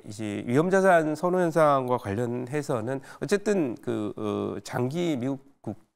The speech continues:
미국 장기 십 년물 국채 금리는 상투를 쳤어요. 그래서 이 상투 친 국채 금리는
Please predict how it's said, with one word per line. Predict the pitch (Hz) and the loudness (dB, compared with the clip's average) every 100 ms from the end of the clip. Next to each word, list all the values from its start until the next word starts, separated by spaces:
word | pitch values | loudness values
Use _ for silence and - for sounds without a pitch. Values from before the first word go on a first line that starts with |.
| - | -4
미국 | 131 151 151 - | 2 2 0 -6
장기 | - 113 123 165 | -6 -4 -2 -2
십 | 156 180 | -4 -4
년물 | 185 170 120 | -4 -2 -6
국채 | - - | -8 -8
금리는 | 117 107 110 | -8 -6 -8
상투를 | - 127 - 160 | -10 -12 -6 -6
쳤어요. | 123 - 107 98 | -8 -8 -6 -6
그래서 | 101 117 113 - - - | -8 -10 -10 -14 -18 -14
이 | - 127 | -10 -6
상투 | - 170 196 196 | -2 -2 -2 -2
친 | 202 180 | -2 -2
국채 | 117 - 135 | -4 -2 -2
금리는 | 120 117 101 107 90 | -2 -2 -4 -4 -6